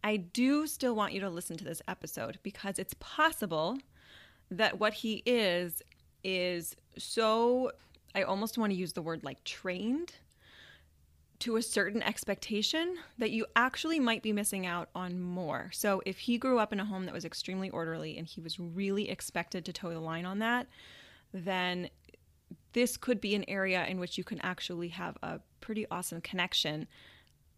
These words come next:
by understanding it more deeply. Okay, so there's a couple different ways that I wanna sort of tackle this because, I, again, I totally get it. This is an area that was, for me, very upsetting. And honestly, I'm not a very tidy person, right? I'm,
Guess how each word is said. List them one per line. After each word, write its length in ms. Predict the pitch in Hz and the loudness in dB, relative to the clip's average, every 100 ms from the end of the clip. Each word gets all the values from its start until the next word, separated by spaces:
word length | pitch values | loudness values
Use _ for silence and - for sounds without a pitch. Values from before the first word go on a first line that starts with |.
| - | 0
by 160 | 190 180 | 4 4
understanding 500 | 165 165 170 165 160 | 2 0 -2 0 -2
it 60 | |
more 120 | 165 | -4
deeply. 400 | 151 151 - 139 175 _ - - - _ _ - _ _ _ - - | -6 -8 -8 -10 -12 _ -20 -20 -20 _ _ -20 _ _ _ -20 -18
Okay, 240 | 202 175 - - - - - | -12 -12 -14 -20 -20 -20 -20
so 100 | - | -4
there's 160 | 226 233 | 2 2
a 60 | 240 | 2
couple 240 | 277 320 | 2 2
different 280 | 311 254 220 | 2 2 4
ways 200 | 202 196 | 4 4
that 80 | 202 | 2
I 80 | |
wanna 240 | 180 175 180 | 2 2 0
sort 200 | - 156 | -2 -4
of 120 | 170 | -4
tackle 320 | - 349 - | 0 0 0
this 300 | - - - | -2 -4 -6
because, 480 | 202 - 175 175 - - | -4 0 2 2 -4 -6
I, 140 | - - | -8 -4
again, 460 | 196 196 190 147 156 - - | -4 0 2 0 -4 -8 -4
I 140 | 180 | -4
totally 520 | - - 208 196 190 | -6 -4 0 2 2
get 200 | 165 170 | 2 2
it. 180 | 170 170 | 2 0
This 160 | 170 - | -4 -6
is 80 | 170 | -4
an 120 | 170 | -4
area 300 | 175 165 170 | 0 0 0
that 140 | 170 | -2
was, 180 | 170 165 | -4 -6
for 140 | - | -6
me, 320 | 170 160 160 - | -4 -2 -4 -6
very 320 | 180 185 170 | -4 0 2
upsetting. 400 | 170 - 165 165 | 2 0 -2 0
And 180 | - 190 - | 0 -2 0
honestly, 460 | - 214 254 294 247 | 2 4 4 2 4
I'm 220 | 185 202 | 4 4
not 280 | 185 180 - - _ - | 4 4 2 -4 _ -6
a 80 | 202 | -6
very 480 | 190 170 165 160 | -2 -2 0 -4
tidy 400 | - - 170 165 | -6 0 0 0
person, 520 | - 214 208 - - 156 | -4 -6 -6 -6 -6 0
right? 240 | 170 175 | 0 0
I'm, 340 | - 170 165 | 0 -2 -2